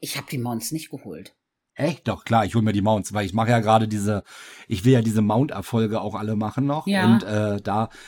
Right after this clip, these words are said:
Speaker 2: brauche ich jedes Mount für, was man so irgendwo herkriegen kann erstmal.
Speaker 1: Ah, okay, ja, verstehe. Nee, ich hab mir die nicht geholt, weil ich fand die beide nicht so doll.
Speaker 2: Das gelbe Kleid habe ich mir aber auch geholt und die gelben Handschuhe habe ich mir auch geholt.
Speaker 1: Ja, das gelbe Kleid habe ich auch erst überlegt. Das sieht aber natürlich an so einem fälligem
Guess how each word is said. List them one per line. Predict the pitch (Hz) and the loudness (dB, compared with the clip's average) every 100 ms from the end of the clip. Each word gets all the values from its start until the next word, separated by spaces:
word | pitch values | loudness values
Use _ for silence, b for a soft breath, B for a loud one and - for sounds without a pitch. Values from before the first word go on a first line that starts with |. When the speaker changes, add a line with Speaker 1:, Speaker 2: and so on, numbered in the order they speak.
| B - | B -4
Speaker 2:
brauche | 110 127 131 | 4 4 4
ich | 110 | 4
jedes | 120 135 131 117 | 6 6 4 4
Mount | 113 131 | 4 4
für, | 123 131 113 | 0 0 0
was | 113 | 0
man | 120 113 | 0 2
so | 120 | 2
irgendwo | 143 135 127 123 | 4 4 4 4
herkriegen | 117 120 120 117 92 | 4 4 2 -4 -2
kann | 87 98 92 | -4 -4 -4
erstmal. | 90 92 98 87 | -8 -8 -6 -2
Speaker 1:
Ah, | 240 240 | 0 0
okay, | 247 262 | 0 2
ja, | 214 175 160 | 2 2 2
verstehe. | 208 - 196 165 151 | -4 -4 -4 -2 -2
Nee, | 170 233 | 0 0
ich | 285 214 | 0 -2
hab | 190 | -2
mir | 190 | -4
die | 175 | -2
nicht | 185 - | -4 2
geholt, | 240 233 | 2 2
weil | 196 | -2
ich | |
fand | - 170 | 0 -4
die | 151 | -2
beide | 139 202 285 | 0 2 2
nicht | 247 | 2
so | - | -2
doll. | 156 156 170 262 - b b b b b b b | -2 0 2 0 -4 b b b b b b b
Speaker 2:
Das | 139 127 | 0 4
gelbe | 151 139 | 6 6
Kleid | 139 139 160 | 6 4 6
habe | 170 170 | 4 2
ich | 143 | 2
mir | 151 | 2
aber | 123 | 4
auch | 120 123 | 2 0
geholt | 170 165 | 0 2
und | 147 | 2
die | 139 | 2
gelben | 131 127 123 | 4 4 4
Handschuhe | 117 120 120 | 4 2 2
habe | 113 | 0
ich | 101 | 0
mir | 98 | -6
auch | 87 | -6
geholt. | 82 82 | -6 0
Speaker 1:
Ja, | 220 233 170 | 4 6 6
das | 180 - | 4 4
gelbe | 220 208 | 4 4
Kleid | 208 226 247 233 | 2 6 6 6
habe | 269 226 | 0 2
ich | 202 | 0
auch | 220 | 2
erst | 247 247 | 2 2
überlegt. | 240 233 240 226 | 0 2 2 0
Das | 190 | 0
sieht | 233 233 | -2 0
aber | - 214 | 2 2
natürlich | 208 - 226 247 185 | 2 2 0 0 -2
an | 202 | -2
so | 170 | 0
einem | 190 | -2
fälligem | 190 220 240 254 185 208 208 202 202 196 | 2 4 6 2 0 0 2 2 0 -2